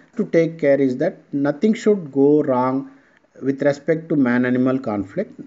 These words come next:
None of the people involved in such operation should get injured because of the animal. That was one of the most important criterias.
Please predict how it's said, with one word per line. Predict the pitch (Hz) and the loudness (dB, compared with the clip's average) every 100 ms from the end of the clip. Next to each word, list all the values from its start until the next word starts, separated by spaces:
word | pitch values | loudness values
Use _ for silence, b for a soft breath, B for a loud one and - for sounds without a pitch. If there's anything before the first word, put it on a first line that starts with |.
| - _ | -20 _
None | 131 127 147 | -6 -2 2
of | 180 185 | 0 0
the | 202 | -2
people | 202 143 135 156 | 0 0 2 0
involved | 143 123 135 143 139 | 2 2 2 2 0
in | 131 | -2
such | 123 117 | -4 -4
operation | 110 110 113 107 160 214 B B B | -6 -6 -6 -6 -6 -8 B B B
should | - 139 | -8 -6
get | 120 135 135 - | -2 -2 -2 -4
injured | 123 127 139 165 139 | -2 0 2 2 0
because | 120 127 123 | -2 -2 -2
of | 117 120 | -2 -4
the | - | -6
animal. | 113 117 110 92 - _ 107 | -2 0 -2 -6 -16 _ -12
That | 107 | -8
was | 117 113 120 | -6 -4 -4
one | 120 | -2
of | 123 | -2
the | 120 | -2
most | 127 120 - | -2 -4 -6
important | 107 107 110 113 110 | -6 -6 -6 -8 -8
criterias. | 104 95 98 95 135 - | -10 -12 -12 -12 -12 -14